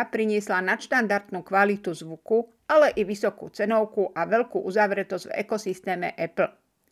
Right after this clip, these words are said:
Tomu napovedali aj slabé predajné výsledky. Čo však prináša HomePod dva? Prelomí konečne kliatbu a bude napríklad podporovať takú samozrejmosť, ako je pripojenie cez Bluetooth?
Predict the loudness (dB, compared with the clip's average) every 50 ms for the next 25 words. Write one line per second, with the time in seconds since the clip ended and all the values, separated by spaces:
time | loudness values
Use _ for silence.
0 | _ _ _ -20 -20 _ _ _ 0 4 4 4 6 4 2 4 4 4 2 4
1 | 2 2 4 4 2 2 2 2 2 2 0 0 -2 -4 -2 0 2 2 2 4
2 | 2 0 -2 0 0 0 2 4 4 2 2 2 -2 -4 -4 -4 -6 -6 -6 -4
3 | -4 -4 -4 -6 -12 -20 -18 -20 -20 _ _ _ _ _ _ _ 0 4 4 4
4 | 4 4 0 0 0 0 -2 -2 0 2 2 4 2 2 2 0 -2 -4 -4 0
5 | 2 2 2 2 2 2 2 2 2 -2 -10 -2 2 4 4 4 2 -2 _ _
6 | _ _ _ _ _ _ _ -2 6 8 8 8 8 4 2 0 -2 -4 -4 -4
7 | -2 -2 -2 -2 -4 -6 -8 -8 -8 -8 -4 0 2 4 4 2 2 0 -4 -4
8 | -2 -2 -2 -2 0 0 0 2 2 0 0 0 -2 -4 0 0 -2 -2 -2 -2
9 | -4 -4 -2 0 0 2 2 2 0 0 2 0 0 0 2 -2 -4 -2 -2 -2
10 | -2 0 0 -2 -2 -2 -4 -4 -6 -6 -6 -6 -8 -4 -4 -4 -4 -2 0 0
11 | 0 0 -2 -4 -4 -2 0 0 0 0 0 0 -2 -2 -2 -2 -4 -4 -4 -6
12 | -6 -6 -4 -4 -4 -4 -4 -8